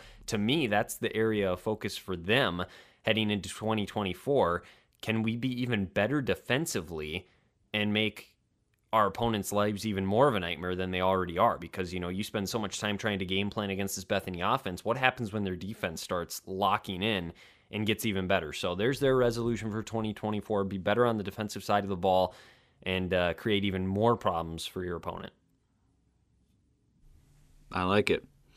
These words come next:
Speaker 2: Alrighty, final team to talk about, a, uh, team that one man, at least one man, probably more than one man, picked to win at least the umac regular season going into the season and to dethrone Bethany Lutheran, who Wyatt just
Speaker 1: My
Speaker 2: talked
Speaker 1: bad, man.
Speaker 2: about.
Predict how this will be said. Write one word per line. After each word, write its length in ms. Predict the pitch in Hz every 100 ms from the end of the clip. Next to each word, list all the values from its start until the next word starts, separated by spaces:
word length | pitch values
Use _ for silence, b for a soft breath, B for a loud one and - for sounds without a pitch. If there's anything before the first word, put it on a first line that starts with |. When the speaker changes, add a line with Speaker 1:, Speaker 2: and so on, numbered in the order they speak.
| B B B B B B B B
Speaker 2:
Alrighty, 460 | 110 127 139 117 95 -
final 440 | - 107 113 139
team 320 | 131 - 131 120
to 80 |
talk 340 | 101 113 113 -
about, 380 | 95 90 90 - -
a, 180 | 92 92
uh, 180 | 92 90
team 260 | - 107 110
that 200 | 101 90
one 400 | 82 95 117 135
man, 340 | 104 87 87 87
at 160 | 92 92
least 260 | 113 120
one 220 | 82 78 76
man, 240 | 76 85
probably 300 | 92 98 92
more 180 | 87 90
than 160 | 87
one 180 | 78 80
man, 220 | 82 80
picked 320 | 76 - 120 -
to 120 | 101
win 560 | 85 87 107 90 80 - - _ _ -
at 100 | 85
least 240 | 104 123
the 100 | -
umac 260 | 107 107 95 87
regular 480 | 90 104 95 85
season 400 | 78 - 71 71
going 260 | 71 92 92
into 180 | 98 98
the 120 | 87
season 480 | 82 90 82 80 78
and 160 | 82 80
to 80 | 90
dethrone 640 | 87 - 95 95 107 107
Bethany 440 | 80 98 95 95 87
Lutheran, 480 | 87 110 - 82 80
who 120 | 85
Wyatt 320 | 85 87 85
just 180 | 90 87
Speaker 1:
My 60 |
Speaker 2:
talked 260 | 92 92 90
Speaker 1:
bad, 100 | 87
man. 40 |
Speaker 2:
about. 200 | 78 80